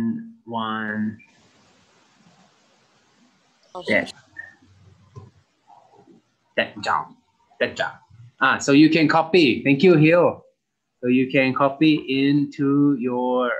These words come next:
Speaker 1: P W English books and write in Thai.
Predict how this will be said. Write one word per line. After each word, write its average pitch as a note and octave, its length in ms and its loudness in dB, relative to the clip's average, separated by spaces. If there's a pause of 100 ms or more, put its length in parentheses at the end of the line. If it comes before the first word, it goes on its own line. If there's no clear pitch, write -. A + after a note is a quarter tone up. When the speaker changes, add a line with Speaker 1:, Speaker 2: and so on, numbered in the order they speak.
(380)
Speaker 1:
P D3 140 2
W C#3+ 560 0 (180)
English C#3 300 -4 (100)
books F#3+ 260 -2 (720)
and A2+ 140 -12
write C3 280 -6
in A#2+ 100 -10
Thai. E3 420 -2